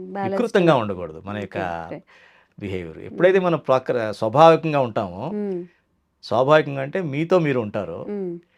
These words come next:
Speaker 2: నాతో పాటు నా, నేను ఉంటూ మిగతా వాళ్ళని కూడా నాతో పాటు తీసుకెళ్లేటువంటి సమర్థత నాలో ఉంటుందో,
Speaker 1: మ్మ్.
Speaker 2: అప్పుడు మాత్రమే మనం ఆనందంగా ఉంటాం.
Speaker 1: మ్మ్.
Speaker 2: మన
Speaker 1: మ్మ్.
Speaker 2: ఆనందాన్ని చూసి ఎదుటి వాళ్ళ గైడ్ కింద ఉండాలి.
Speaker 1: మ్మ్.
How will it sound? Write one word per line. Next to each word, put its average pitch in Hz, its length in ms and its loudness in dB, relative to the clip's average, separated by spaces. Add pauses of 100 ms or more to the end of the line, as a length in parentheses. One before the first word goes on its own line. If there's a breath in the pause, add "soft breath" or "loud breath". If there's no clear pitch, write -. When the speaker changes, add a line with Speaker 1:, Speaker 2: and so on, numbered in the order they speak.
(400)
Speaker 2:
నాతో 131 320 6
పాటు 160 260 6
నా, 127 160 -2
నేను 123 240 -2
ఉంటూ 147 260 2
మిగతా 156 320 6
వాళ్ళని 165 240 6
కూడా 156 160 2
నాతో 139 220 2
పాటు 131 160 -2
తీసుకెళ్లేటువంటి 107 800 -6
సమర్థత 127 360 -6
నాలో 98 260 -4
ఉంటుందో, 92 540 -10
Speaker 1:
మ్మ్. 202 120 -20 (400 soft breath)
Speaker 2:
అప్పుడు 165 240 -6
మాత్రమే 175 340 -2
మనం 113 100 -4
ఆనందంగా 95 420 -10
ఉంటాం. 202 320 -16
Speaker 1:
మ్మ్. 185 320 -12 (380)
Speaker 2:
మన 110 140 -6
Speaker 1:
మ్మ్. - 20 -4
Speaker 2:
ఆనందాన్ని 175 580 2
చూసి 175 160 2
ఎదుటి 156 180 2
వాళ్ళ 170 280 8
గైడ్ 135 200 4
కింద 151 200 -2
ఉండాలి. 98 480 -10
Speaker 1:
మ్మ్. 196 280 -8